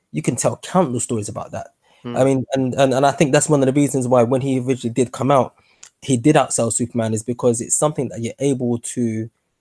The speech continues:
Speaker 1: know, that you're able to latch onto, especially as a kid. And Jason, where you've spoken about the film, you said that it's got a very, very, like, nice charm and the type of thing that you'd watch on, like, a Sunday afternoon, you know, w-, with your parents, and,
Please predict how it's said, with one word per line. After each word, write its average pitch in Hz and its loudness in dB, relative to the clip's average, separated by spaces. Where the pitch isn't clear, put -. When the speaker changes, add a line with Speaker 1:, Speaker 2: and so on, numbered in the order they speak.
Speaker 1:
know, 123 0
that 117 0
you're 131 -2
able 123 -2
to 120 -6
latch 120 2
onto, 120 -2
especially 123 -2
as 120 0
a - -2
kid. - -2
And 135 0
Jason, 135 4
where 139 6
you've 135 2
spoken 135 2
about 120 2
the 117 -10
film, 123 0
you 127 -4
said 127 -2
that 123 4
it's 117 -4
got 117 -2
a 117 -2
very, 127 4
very, 123 2
like, 113 0
nice 117 -2
charm 123 0
and 110 -4
the 110 -4
type 120 -2
of 117 -4
thing 120 -2
that 98 -4
you'd 113 -8
watch 120 0
on, 113 -2
like, 113 -6
a 113 -6
Sunday 113 -2
afternoon, 117 0
you 120 -8
know, 110 -2
w-, 110 -4
with 120 -2
your 117 -2
parents, 113 0
and, 113 -2